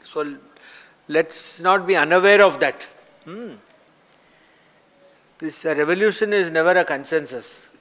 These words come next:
It's, it's important to know that. And, uh, in this education revolution, and more so in the context of the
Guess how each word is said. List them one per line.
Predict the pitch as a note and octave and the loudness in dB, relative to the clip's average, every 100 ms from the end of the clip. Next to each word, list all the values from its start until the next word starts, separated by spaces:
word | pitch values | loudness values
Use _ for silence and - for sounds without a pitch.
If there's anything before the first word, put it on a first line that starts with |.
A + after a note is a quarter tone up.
| _ _ _ _ _ _ _ _ _ _ _ _ - - - - E3 | _ _ _ _ _ _ _ _ _ _ _ _ -20 -20 -20 -20 -18
It's, | E3 - - - - | -18 -20 -20 -20 -8
it's | G3 - | -6 -4
important | E3+ F#3+ G3 F3+ E3 | -4 2 2 2 -4
to | D#3+ | -4
know | C3+ D3+ | -4 -6
that. | D3+ C3 - _ - - - _ - - _ _ _ _ _ _ _ - | -4 -6 -10 _ -20 -20 -20 _ -20 -20 _ _ _ _ _ _ _ -4
And, | D#3 E3 F#3 F#3+ F#3 | 0 0 -2 -8 0
uh, | F#3 F3+ F3+ D3+ - - - _ _ _ _ _ _ _ _ _ _ _ _ _ _ _ - | 2 4 4 0 -10 -20 -20 _ _ _ _ _ _ _ _ _ _ _ _ _ _ _ -10
in | F#3+ B3+ | -8 -6
this | C#4 C#4 G#3+ | -4 0 2
education | F3+ G3+ F#3+ G3+ G3 F3 | 2 2 4 2 2 0
revolution, | D#3 D#3 D#3 D3 - A#2 - - _ _ _ _ _ - C3+ | 0 0 -4 -6 -8 -14 -18 -20 _ _ _ _ _ -18 -14
and | D3 C#3 C3 | -12 -14 -4
more | D3+ F#3 G3 | 2 4 4
so | - G3 G3+ | 2 4 4
in | F3 | 2
the | D#3+ | 2
context | D3+ D#3 D3+ F3+ - | 2 2 0 -4 -4
of | D#3 C3+ | -6 -6
the | D#3 F#3+ | -8 -8